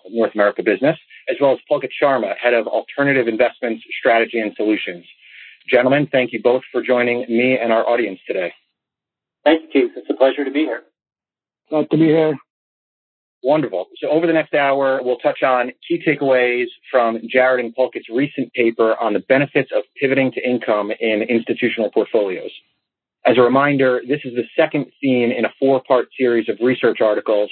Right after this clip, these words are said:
Speaker 1: authored by Jared in partnership with investors across the firm. The first theme was released last month and focused on diversification among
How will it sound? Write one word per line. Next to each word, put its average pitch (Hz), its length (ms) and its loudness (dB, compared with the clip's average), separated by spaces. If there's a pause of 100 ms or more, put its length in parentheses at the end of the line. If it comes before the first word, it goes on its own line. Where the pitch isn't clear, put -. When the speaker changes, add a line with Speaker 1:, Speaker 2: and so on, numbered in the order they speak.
Speaker 1:
authored 113 360 0
by 104 200 0
Jared 127 500 0 (420)
in 104 140 -6
partnership 120 520 0
with 110 120 -4
investors 110 600 0
across 117 360 0
the - 120 -10
firm. 85 260 -2 (760)
The 123 100 -2
first 139 240 2
theme 131 240 2
was 117 140 -2
released 120 300 0
last 120 300 0
month 113 300 -4 (220)
and 113 140 -2
focused 117 300 0
on 110 160 2
diversification 113 880 -2
among 104 380 0